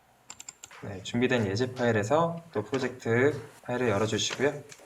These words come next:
프로그레스 바는 여기 위쪽에 이렇게 위치하고 있고요.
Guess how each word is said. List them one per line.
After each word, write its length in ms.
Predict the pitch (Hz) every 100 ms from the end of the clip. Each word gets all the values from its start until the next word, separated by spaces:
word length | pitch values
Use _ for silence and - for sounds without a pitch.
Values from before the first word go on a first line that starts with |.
| -
프로그레스 480 | - 180 175 165 196
바는 400 | 151 151 175 113
여기 320 | 107 110 104
위쪽에 580 | 101 - 120 101 113 185 - -
이렇게 220 | 110 101 101
위치하고 400 | 95 - 120 107
있고요. 400 | 117 113 135